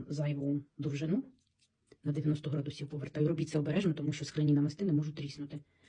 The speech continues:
І круглогубцями роблю ось такий шарик, не затискаючи до кінця. Беру ось так. І затискаю вже до кінця. І в нас з'являється ось така краса.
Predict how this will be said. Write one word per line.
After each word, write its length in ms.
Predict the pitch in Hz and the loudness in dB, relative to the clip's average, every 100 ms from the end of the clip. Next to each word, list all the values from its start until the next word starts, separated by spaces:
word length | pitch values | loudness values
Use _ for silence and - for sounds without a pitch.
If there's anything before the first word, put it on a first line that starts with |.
| _ | _
І 60 | - | -2
круглогубцями 640 | 156 151 156 175 156 147 | 2 2 2 -2 0 0
роблю 240 | 147 160 151 | 0 -2 -4
ось 80 | 147 | -4
такий 200 | 151 143 | -4 -4
шарик, 300 | 185 202 160 | 0 0 0
не 80 | |
затискаючи 560 | 156 151 139 180 185 - | 0 0 -4 -2 0 -2
до 120 | 156 | -4
кінця. 420 | 156 160 147 139 135 _ _ _ _ _ _ _ _ _ _ _ _ _ _ _ _ _ _ _ _ _ _ _ _ _ - | -2 -4 -2 -6 -6 _ _ _ _ _ _ _ _ _ _ _ _ _ _ _ _ _ _ _ _ _ _ _ _ _ -16
Беру 260 | - 143 - | -10 -8 -8
ось 120 | - | -10
так. 320 | 156 220 - - _ _ _ _ _ _ - _ _ _ _ _ _ _ _ _ _ _ - | -6 -6 -8 -20 _ _ _ _ _ _ -20 _ _ _ _ _ _ _ _ _ _ _ -8
І 200 | 208 196 | -4 -4
затискаю 500 | 185 151 147 - 196 | -6 -6 -6 0 2
вже 200 | 175 160 165 | 2 0 -4
до 140 | - | -4
кінця. 380 | 165 143 - 143 143 | -4 -4 -2 -4 -4
І 40 | |
в 40 | 156 | -6
нас 260 | 151 - _ _ _ _ _ | -8 -10 _ _ _ _ _
з'являється 480 | 151 156 190 226 - | -6 -4 -4 -6 -8
ось 180 | 180 190 | -8 -8
така 200 | - 156 | -8 -10
краса. 440 | 156 131 147 143 | -10 -8 -8 -8